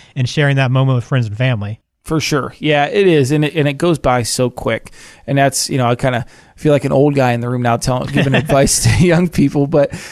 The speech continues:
Speaker 2: that day just flies by, a-, and you really don't realize that until years go by and all you have are pictures to remember it. But it is, it's more important about the people that are in the room and the time that you're spending with people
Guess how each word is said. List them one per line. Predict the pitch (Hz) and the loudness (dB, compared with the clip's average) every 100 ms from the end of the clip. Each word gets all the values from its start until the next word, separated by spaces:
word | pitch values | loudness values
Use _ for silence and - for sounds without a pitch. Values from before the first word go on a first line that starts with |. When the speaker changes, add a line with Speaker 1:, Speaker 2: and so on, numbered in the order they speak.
| - | -16
Speaker 2:
that | 143 160 170 | -2 -2 0
day | 160 156 143 | 0 2 2
just | 135 - | 0 -4
flies | - 131 131 | -2 0 0
by, | 143 120 120 113 131 - | 0 0 0 -2 -8 -10
a-, | 135 127 | -6 -6
and | 143 127 123 | -2 -2 0
you | 127 | -2
really | 127 139 143 139 | 0 0 2 2
don't | 131 131 | 0 0
realize | 131 131 123 123 127 | 0 2 2 0 0
that | 120 | -2
until | 117 131 117 113 - - - | -2 -2 -2 -4 -12 -20 -8
years | - 143 113 98 | 0 2 2 0
go | 131 | -2
by | 127 123 123 | 2 2 2
and | 123 - | 0 -2
all | 123 127 | -2 0
you | 120 | 0
have | - | -4
are | |
pictures | - 123 - - - | -6 -6 -4 -8 -6
to | |
remember | 117 120 120 120 | -4 -2 -2 -2
it. | 120 | -2
But | - 160 - - - | 2 0 0 -18 -4
it | 202 | 0
is, | 170 143 | 2 2
it's | 139 | 0
more | 175 180 | 0 0
important | 143 156 139 | 2 2 2
about | 127 | 0
the | - | 0
people | 139 139 | -2 0
that | 127 123 | 0 0
are | |
in | 123 | 0
the | 117 | -2
room | 113 120 120 | -2 0 -2
and | |
the | 113 | -2
time | 120 120 | -2 -2
that | - | -4
you're | |
spending | 107 120 117 | -4 -4 -4
with | 117 | -4
people | - 120 139 120 | -4 -4 -4 -10